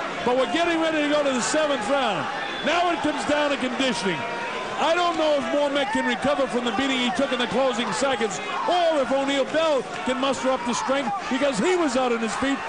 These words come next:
for a good part of the sixth round. This is round seven.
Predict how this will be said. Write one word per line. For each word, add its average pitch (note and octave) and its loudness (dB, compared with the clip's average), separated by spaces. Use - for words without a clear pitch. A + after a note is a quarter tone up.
for C4+ 0
a C4+ -2
good D#4+ 0
part D4 0
of C#4+ -2
the C#4 -2
sixth C#4 -4
round. A3 0
This D#4+ 0
is D#4+ 0
round C#4 0
seven. G3+ 0